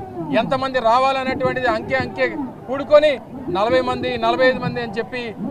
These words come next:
ఎక్కడికక్కడ అడ్డగించి ఇబ్బంది పెట్టినటువంటి పరిస్థితులు కూడా చూసాం. మేము ఇక్కడ రాజకీయం చేయడానికో, లేదా ఇక్కడ గొడవ పడ్డానికో, లేదా వారిని, ఆ, ప్రేరేపించడానికో రాలేదు. కేవలం వారికి సంఘీభావం తెలియజేయడానికి విచ్చేసాం, వారికి సంఘీభావం తెలియజేసాం, వారిలో ఒక భరోసాని కల్పించాం,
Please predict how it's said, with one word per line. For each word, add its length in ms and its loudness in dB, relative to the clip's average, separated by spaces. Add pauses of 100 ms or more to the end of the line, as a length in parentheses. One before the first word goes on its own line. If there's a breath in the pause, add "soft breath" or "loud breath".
(160)
ఎక్కడికక్కడ 420 -2 (100)
అడ్డగించి 460 -2 (200)
ఇబ్బంది 300 -4
పెట్టినటువంటి 480 -4
పరిస్థితులు 280 -2
కూడా 160 -6
చూసాం. 240 -6 (360)
మేము 180 -2
ఇక్కడ 140 0 (100)
రాజకీయం 440 -2
చేయడానికో, 440 2 (520)
లేదా 260 2
ఇక్కడ 220 -2
గొడవ 240 4
పడ్డానికో, 460 2 (380)
లేదా 200 2 (120)
వారిని, 300 4 (460)
ఆ, 40 4 (340)
ప్రేరేపించడానికో 720 0 (120)
రాలేదు. 320 2 (320)
కేవలం 300 4 (100)
వారికి 260 2
సంఘీభావం 540 -2
తెలియజేయడానికి 460 -4
విచ్చేసాం, 420 -4 (420)
వారికి 260 2
సంఘీభావం 460 2
తెలియజేసాం, 500 0 (380)
వారిలో 340 4
ఒక 160 -6
భరోసాని 440 0
కల్పించాం, 400 0